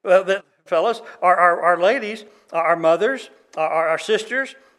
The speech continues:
our, our, our wives, our daughters, they are laboring under a difficult curse that has been with us as long as sin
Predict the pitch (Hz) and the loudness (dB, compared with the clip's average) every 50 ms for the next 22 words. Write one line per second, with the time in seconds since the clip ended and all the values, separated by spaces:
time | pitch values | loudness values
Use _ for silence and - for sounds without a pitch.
0 | - 165 175 175 170 170 160 170 165 165 160 156 160 180 185 220 247 220 170 185 | -4 -2 -2 0 0 0 -2 0 -2 -2 -2 -2 0 0 0 2 0 0 0 0
1 | 175 165 151 160 165 170 196 247 262 - - - _ _ _ _ _ _ 143 135 | -2 0 0 0 0 0 -2 -4 -6 -10 -14 -20 _ _ _ _ _ _ _ -2
2 | 139 180 233 247 240 208 196 202 247 277 220 180 165 160 165 208 247 214 - _ | 0 2 2 2 0 0 0 0 0 0 -2 -4 -6 -6 -6 -6 -8 -12 -16 _
3 | _ _ _ _ _ _ _ _ _ _ _ _ _ _ _ _ _ _ _ _ | _ _ _ _ _ _ _ _ _ _ _ _ _ _ _ _ _ _ _ _
4 | _ _ - 190 233 233 233 226 170 165 160 156 139 135 196 214 214 240 214 220 | _ _ -4 -4 -2 -2 -4 -6 -6 -6 -8 -8 -10 -8 -8 -6 -4 -4 -6 -6
5 | 208 208 - - - 254 247 269 254 185 127 - - - - - - - _ _ | -6 -10 -10 -12 -10 -8 -8 -8 -8 -12 -14 -16 -16 -18 -18 -20 -20 -20 _ _
6 | _ _ _ _ _ _ _ _ _ _ 143 165 196 196 196 151 185 175 147 123 | _ _ _ _ _ _ _ _ _ _ -2 0 2 2 0 -2 -6 -8 -8 -8
7 | 127 180 208 233 226 214 196 202 190 196 202 202 175 - - - _ _ _ _ | -8 -6 -4 -4 -4 -4 -4 -4 -4 -4 -6 -8 -8 -10 -12 -20 _ _ _ _
8 | _ _ _ - 165 175 160 143 156 160 160 165 165 165 156 156 - - 151 143 | _ _ _ -4 -4 -2 -2 -2 -4 -2 -2 -2 -4 -6 -8 -12 -14 -12 -10 -10
9 | 143 143 - - 151 147 147 139 143 135 | -10 -10 -12 -10 -10 -8 -8 -10 -12 -16